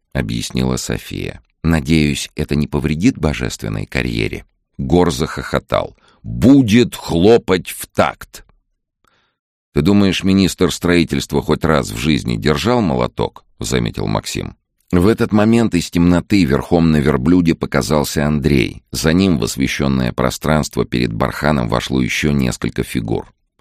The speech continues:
«Вот, встретил, туристы, заблудились». Андрей после знакомства с колоритным погонщиком верблюда приобрёл у того челму и искусство выразить мысль малым количеством слов.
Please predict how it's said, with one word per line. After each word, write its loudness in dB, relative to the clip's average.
«Вот, 2
встретил, 0
туристы, 2
заблудились». 2
Андрей 0
после -4
знакомства -2
с -8
колоритным -2
погонщиком -4
верблюда 0
приобрёл 2
у 2
того 0
челму 0
и -4
искусство -2
выразить -2
мысль 2
малым 0
количеством -4
слов. -6